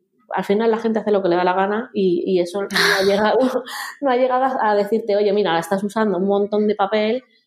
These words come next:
y, o no estás usando papel reciclado, te voy a quitar la certificadora, la certificación". No, porque al final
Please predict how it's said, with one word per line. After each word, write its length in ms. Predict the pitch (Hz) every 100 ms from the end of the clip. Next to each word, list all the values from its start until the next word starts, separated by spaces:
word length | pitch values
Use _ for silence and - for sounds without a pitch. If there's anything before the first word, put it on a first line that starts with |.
| _ _ - -
y, 440 | 240 220 196 180 -
o 180 | 180 190
no 160 | 202
estás 220 | 196 214
usando 320 | 208 220 220 175
papel 280 | 170 175
reciclado, 720 | 196 196 196 208 214 220 240 220 202
te 80 | 185
voy 80 | 175
a 60 |
quitar 220 | 208 185
la 60 | 185
certificadora, 720 | 175 175 165 156 156 151 180 -
la 140 | 180
certificación". 680 | 170 170 165 160 - 156 156
No, 180 | 170 151
porque 180 | 160 -
al 40 |
final 260 | - 208